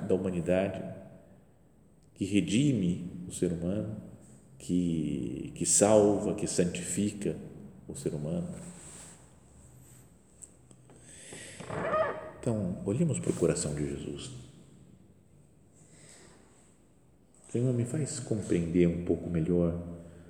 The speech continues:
o mistério do seu coração. Que eu veja nele, nesse coração seu, meu Deus, toda a grandeza do seu amor por nós.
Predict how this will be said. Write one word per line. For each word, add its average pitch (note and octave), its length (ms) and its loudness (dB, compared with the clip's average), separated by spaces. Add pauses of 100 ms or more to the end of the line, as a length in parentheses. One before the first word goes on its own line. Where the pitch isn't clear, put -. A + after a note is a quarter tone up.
(640)
o F#2+ 60 -4
mistério F2 560 6
do E2 100 0
seu - 160 0
coração. E2 480 0 (2250)
Que - 60 2
eu G#2+ 100 6
veja A#2 420 10
nele, G#2+ 400 10
nesse B2+ 280 4
coração G2+ 560 2
seu, G#2 320 2
meu F#2+ 160 0
Deus, F#2+ 300 2
toda - 580 -2 (500)
a F#2 60 -4
grandeza F#2 640 6
do D#2+ 100 2
seu F2 240 2
amor E2+ 280 0
por E2+ 220 -4
nós. E2+ 400 -4